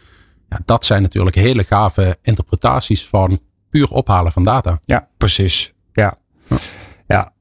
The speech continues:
Speaker 2: Wat ik fijn zou vinden, zeg maar, eh, is dat als in een parkeergarage ik ook exact weet, als die bijna vol is, hè, of vol. Ik had het laatste keer, waren er nog vijf plekken over. Ik denk, "Oh, dat wordt interessant."
Speaker 1: Ja.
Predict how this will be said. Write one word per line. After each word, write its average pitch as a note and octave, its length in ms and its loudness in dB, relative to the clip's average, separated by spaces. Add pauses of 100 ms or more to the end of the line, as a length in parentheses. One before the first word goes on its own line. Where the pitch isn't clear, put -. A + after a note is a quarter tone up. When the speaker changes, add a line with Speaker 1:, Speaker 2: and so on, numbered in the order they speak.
(100)
Speaker 2:
Wat - 180 -4
ik - 80 0
fijn D#3+ 220 0
zou C#3+ 160 0
vinden, C#3+ 360 2
zeg C3 200 -2
maar, C3+ 220 0
eh, G#2+ 960 2
is A2+ 140 -2
dat A#2 220 0
als A#2 260 0
in A#2 180 2
een A2+ 80 0
parkeergarage A2 920 0
ik G#2+ 120 0
ook A2+ 200 0
exact A2 420 0
weet, A2+ 220 2
als A#2+ 100 0
die A2 120 0
bijna A2+ 240 2
vol C3+ 340 0
is, C3+ 180 0
hè, C#3 100 0
of A2+ 180 0
vol. D#3 400 -2 (640)
Ik - 100 -16
had A#2 80 0
het G#2+ 120 -2
laatste G#2 400 0
keer, B2+ 140 -2
waren A#2+ 160 0
er G#2+ 60 0
nog G2+ 160 -2
vijf D3 360 -2
plekken G2+ 320 -2
over. A#2 260 -2
Ik A2+ 60 0
denk, G#2 120 0
"Oh, - 100 -2
dat A#2 100 0
wordt G#2 180 0
interessant." G#2 600 0 (260)
Speaker 1:
Ja. D#2 140 0